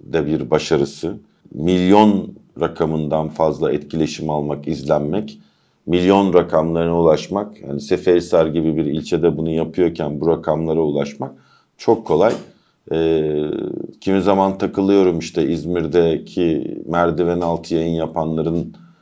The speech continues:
işte tıklamalarına bakıyoruz. Onların çok, çok, çok üstünde, hayal edemeyecekleri rakamlara ulaştık.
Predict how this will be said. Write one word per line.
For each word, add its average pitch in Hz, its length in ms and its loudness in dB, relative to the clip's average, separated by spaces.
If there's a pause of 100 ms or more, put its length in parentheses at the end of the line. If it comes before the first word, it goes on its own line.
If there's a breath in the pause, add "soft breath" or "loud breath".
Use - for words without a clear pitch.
(300 loud breath)
işte - 280 -10
tıklamalarına 90 760 2
bakıyoruz. 82 680 0 (240)
Onların 90 380 2
çok, - 300 -8 (100)
çok, 87 300 -10
çok - 200 -10
üstünde, 69 340 -8
hayal 82 280 4
edemeyecekleri 78 720 -2
rakamlara 80 520 -2
ulaştık. 71 480 -2